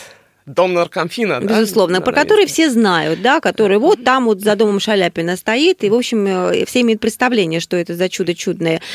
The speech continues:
Speaker 2: инженерные мысли, э, и идеи, как вообще должен жить человек, советский человек будущего. А про общежитие никто не знает.
Speaker 1: Да, да, да. А на проспекте Мира мимо него просто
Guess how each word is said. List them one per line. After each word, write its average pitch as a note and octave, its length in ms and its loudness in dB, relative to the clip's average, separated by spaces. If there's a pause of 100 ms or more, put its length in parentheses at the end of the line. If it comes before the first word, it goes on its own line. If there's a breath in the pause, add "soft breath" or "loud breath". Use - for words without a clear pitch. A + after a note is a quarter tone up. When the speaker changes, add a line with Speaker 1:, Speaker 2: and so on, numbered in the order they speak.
(160 loud breath)
Speaker 2:
инженерные G3+ 520 2
мысли, A#3 720 2
э, F3 240 0
и F3 520 2
идеи, B3 300 2
как A3 180 -4
вообще F#3+ 180 -4
должен F#3+ 340 0
жить G3 400 -6
человек, F#3 420 -2
советский G#3 340 0
человек E3+ 320 -2
будущего. D#3+ 640 -4 (240 loud breath)
А F3+ 200 2
про A3 160 0
общежитие C#4+ 580 -2
никто D4 220 -2
не F4+ 120 2
знает. F#3 420 -4
Speaker 1:
Да, D#4 200 2 (140)
да, C4+ 160 0
да. C4 160 0
А A3+ 80 0
на C4 100 -4
проспекте D4+ 420 -4
Мира F4+ 200 2
мимо B3+ 200 0
него A#3+ 240 0
просто G#3+ 460 0